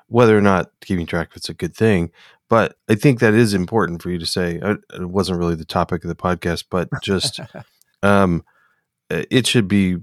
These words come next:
Speaker 1: more real time, just like the cycle time. It's just, just like we're
Speaker 2: Sure.
Speaker 1: trying to get, uh, code faster. Um, good things and bad things should be visible to, i-,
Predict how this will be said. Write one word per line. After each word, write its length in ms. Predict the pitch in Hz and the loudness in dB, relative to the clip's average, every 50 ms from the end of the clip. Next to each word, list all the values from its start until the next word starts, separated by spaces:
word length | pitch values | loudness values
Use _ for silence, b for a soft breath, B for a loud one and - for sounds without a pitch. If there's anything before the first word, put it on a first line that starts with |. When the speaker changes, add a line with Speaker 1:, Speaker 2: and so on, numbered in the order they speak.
| _ - | _ -2
Speaker 1:
more 240 | 104 104 107 107 95 | 2 4 4 4 4
real 240 | 90 101 101 92 85 | 4 2 2 2 2
time, 300 | - 107 90 80 - 82 | 0 0 0 0 -4 -4
just 340 | - 104 90 - - - | -2 -2 -2 -2 -4 -2
like 180 | 101 95 95 - | -2 -2 -2 -2
the 100 | - 95 | -4 -6
cycle 300 | - - 151 131 - 90 | -2 -2 -2 -2 -2 -8
time. 260 | 78 76 71 71 76 | -10 -10 -14 -12 -10
It's 120 | 80 82 92 | -10 -8 -8
just, 180 | 92 - - | -10 -10 -8
just 240 | - 104 95 - - | -6 -6 -4 -4 -2
like 180 | 95 87 82 - - | -2 -4 -4 -4 -6
we're 60 | 127 | -8
Speaker 2:
Sure. 40 | - | -8
Speaker 1:
trying 260 | - - 98 90 87 | -6 -4 -4 -4 -2
to 100 | 85 87 | -2 -4
get, 260 | 82 87 90 82 - _ _ - | -4 -4 -4 -6 -6 _ _ -6
uh, 200 | 90 92 87 85 - | -4 -2 -4 -4 -6
code 340 | - - 120 110 92 82 101 _ _ | -4 0 0 0 0 -2 -6 _ _
faster. 560 | - - 92 87 82 - - - 90 85 85 B B B B B B B B B B | -6 -4 -2 -2 -2 -4 -6 -4 -4 -6 -6 B B B B B B B B B B
Um, 560 | - 92 92 92 87 87 85 82 78 76 76 _ _ _ _ _ _ _ - 120 117 - - | -4 0 2 2 4 2 2 0 -4 -6 -10 _ _ _ _ _ _ _ -18 -16 -16 -8 0
good 180 | - 107 92 | 0 0 2
things 240 | - 110 95 90 95 | 2 -2 -2 0 0
and 80 | 90 85 | 0 2
bad 240 | 95 92 98 92 | 2 2 2 2
things 260 | - - 92 87 85 - | 0 0 0 0 -2 -4
should 280 | - - 95 87 82 | -4 -4 -4 -4 -2
be 120 | 80 85 85 | -2 -4 -2
visible 600 | 80 90 87 80 90 85 80 87 85 82 - _ _ _ - | 0 0 0 0 -2 -4 -4 -4 -4 -6 -8 _ _ _ -16
to, 420 | - - 90 85 85 82 80 80 - 76 - - | -8 -6 -4 -2 -2 -4 -4 -6 -8 -10 -10 -10
i-, 60 | - | -12